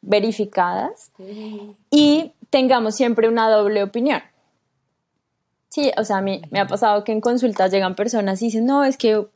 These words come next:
Speaker 1: tal persona me dijo esto de mi carta", y yo digo, "Bueno, pero es que eso es como el médico, o sea, también depende de quién hizo la interpretación de la carta astral, lo que te va a decir". Entonces,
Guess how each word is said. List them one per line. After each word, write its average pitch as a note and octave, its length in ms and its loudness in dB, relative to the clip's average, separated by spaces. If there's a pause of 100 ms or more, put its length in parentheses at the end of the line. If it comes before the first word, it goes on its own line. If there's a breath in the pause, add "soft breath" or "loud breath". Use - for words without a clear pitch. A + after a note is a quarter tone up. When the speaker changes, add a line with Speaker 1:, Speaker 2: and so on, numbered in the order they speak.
(160)
Speaker 1:
tal A#3 220 0
persona B3 440 -2
me A#3 160 -2
dijo G3+ 160 -4
esto G3 200 -4
de G3 80 -2
mi A3 100 -2
carta", B3 340 0
y A3+ 60 -2
yo G#3+ 80 -2
digo, G3 160 -2
"Bueno, G#3+ 260 -2
pero F#3+ 140 -6
es G3 80 -6
que G3 120 -4
eso G3 120 -2
es G3 80 -10
como G#3 180 -2
el A#3 120 0
médico, A3+ 480 0
o F3+ 60 -4
sea, F#3+ 120 -8
también F#3 320 -8
depende G3 460 -2
de G#3 260 0
quién G#3 380 -4
hizo G#3+ 240 -2
la G#3 100 0
interpretación G#3 880 -4
de F3 120 -2
la F#3 160 -6
carta F3 300 -6
astral, F#3+ 580 -4 (260 soft breath)
lo F#3+ 160 -4
que F#3+ 80 -2
te F3 160 -2
va E3 160 0
a D#3+ 60 -4
decir". G#3 480 -4 (420 soft breath)
Entonces, - 300 -8